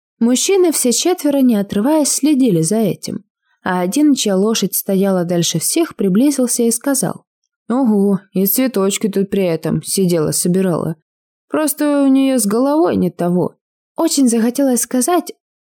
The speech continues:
что это у него самого не того. А я нормальная, просто...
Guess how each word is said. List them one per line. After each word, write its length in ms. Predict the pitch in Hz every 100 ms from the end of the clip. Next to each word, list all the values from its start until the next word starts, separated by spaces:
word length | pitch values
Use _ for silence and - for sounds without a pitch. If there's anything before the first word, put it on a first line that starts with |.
| -
что 300 | - 262 -
это 340 | 262 254 262 -
у 60 | 269
него 440 | 269 269 294 294
самого 640 | - - 302 330 330 302 196
не 180 | 196 220
того. 460 | 240 269 269 139 - _ _ _ -
А 100 | 208
я 160 | 277
нормальная, 640 | 330 370 370 339 202 185 175
просто... 640 | 262 302 - 302 294